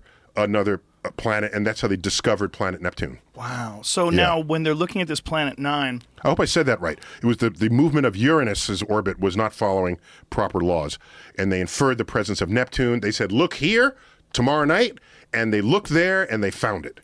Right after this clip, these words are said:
Speaker 2: Wow.
Speaker 1: Yes, it was a brilliant display of, and, and no, we're going back, uh,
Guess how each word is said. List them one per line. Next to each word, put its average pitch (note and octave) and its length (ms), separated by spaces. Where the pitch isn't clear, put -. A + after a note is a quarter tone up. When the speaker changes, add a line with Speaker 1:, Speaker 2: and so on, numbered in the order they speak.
Speaker 2:
Wow. G#2+ 480
Speaker 1:
Yes, A2 260
it A#2 40
was G2 180
a A#2 60
brilliant C#3+ 580
display A#2 500
of, F#2 200
and, A2 220
and A2+ 300
no, A#2+ 160
we're G#2 100
going A#2+ 240
back, A2+ 340
uh, F#2 500